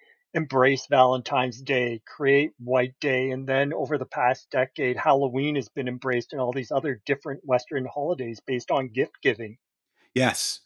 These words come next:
Speaker 2: yes. And also, he's just somebody who's very in touch with his, like, his, his, his inner little girl. You know, he's unashamedly like, "Oh, kawaii!" You know, like, his bedroom is covered in, like, pink.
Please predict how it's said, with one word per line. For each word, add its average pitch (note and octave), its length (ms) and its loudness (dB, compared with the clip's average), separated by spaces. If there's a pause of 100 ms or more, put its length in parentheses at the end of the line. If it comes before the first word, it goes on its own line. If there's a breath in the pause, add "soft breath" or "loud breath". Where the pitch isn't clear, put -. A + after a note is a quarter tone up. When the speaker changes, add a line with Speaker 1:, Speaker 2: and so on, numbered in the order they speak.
Speaker 2:
yes. A2 340 -2
And D3 100 -2
also, A3 320 2
he's A3 180 2
just - 180 4
somebody B3 260 2
who's A3+ 200 4
very F3+ 300 4
in A3 120 0
touch F#3+ 320 -2
with F#3+ 120 -4
his, F3+ 160 0
like, F3 220 0
his, D3+ 200 0
his, C#3+ 260 2 (100)
his D3 220 2
inner D#3+ 320 4
little F3 260 2
girl. C3 460 0 (460 soft breath)
You A#2 120 2
know, B2+ 140 2
he's C#3+ 180 4
unashamedly D#3 960 4
like, B2+ 180 4
"Oh, D#4+ 140 4
kawaii!" G#4+ 920 8
You G#3 80 10
know, F#3 140 10
like, G3+ 160 6
his D3+ 180 4
bedroom D#3 560 6
is E3 140 2
covered D3 380 2
in, D3+ 60 0
like, C3+ 260 0
pink. C3 300 0